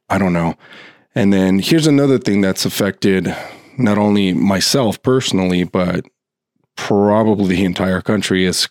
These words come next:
closed schools and offices. Um, numerous school districts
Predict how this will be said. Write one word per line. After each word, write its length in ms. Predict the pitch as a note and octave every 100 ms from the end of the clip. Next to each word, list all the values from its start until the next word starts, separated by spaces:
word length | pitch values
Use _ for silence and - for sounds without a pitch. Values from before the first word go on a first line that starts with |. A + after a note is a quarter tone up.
| _ _ _
closed 760 | - A#2 A2 A2 A2+ G#2+ G2+ - - _
schools 640 | - - - C#3 A#2+ G2+ F#2+
and 120 | E2+
offices. 720 | G#2+ A#2+ G#2 F2+ - C2+ - _ - - - - - - _ _ _ -
Um, 500 | G2+ F#2+ F#2 F#2 F#2
numerous 640 | - G#2+ A2+ C3 B2+ A2+ -
school 260 | - G#2+
districts 800 | F2+ F#2 - - D#2+ D2 - -